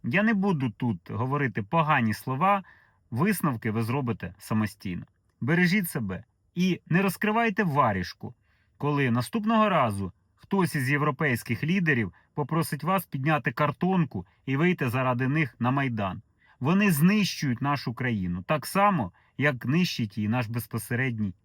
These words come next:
ворог. Не будьте лохами,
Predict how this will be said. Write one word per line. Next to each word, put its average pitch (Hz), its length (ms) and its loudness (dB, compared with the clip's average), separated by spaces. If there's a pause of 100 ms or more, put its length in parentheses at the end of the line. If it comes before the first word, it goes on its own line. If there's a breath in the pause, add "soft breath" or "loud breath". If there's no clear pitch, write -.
ворог. 98 440 -6 (680)
Не 190 140 2
будьте 190 560 -2 (280)
лохами, 101 580 -2